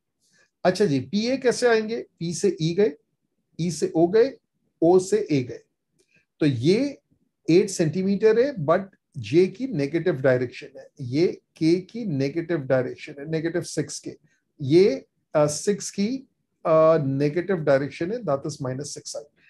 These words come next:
तो ये सारा नेगेटिव है, नेगेटिव एट जे, नेगेटिव सिक्स के, नेगेटिव सिक्स आई।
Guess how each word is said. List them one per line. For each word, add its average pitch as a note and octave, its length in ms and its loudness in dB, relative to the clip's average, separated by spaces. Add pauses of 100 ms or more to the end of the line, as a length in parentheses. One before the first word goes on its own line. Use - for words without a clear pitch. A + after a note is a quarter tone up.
(200)
तो F3 60 0
ये F3 60 4
सारा F#3 300 2
नेगेटिव C#3 360 0 (100)
है, - 60 -20 (160)
नेगेटिव F3+ 420 0
एट F3 160 4
जे, G3 240 -4
नेगेटिव D#3 340 -6
सिक्स - 320 -6
के, G3+ 160 2
नेगेटिव D3 420 -4
सिक्स E3+ 340 -4
आई। A#3 180 4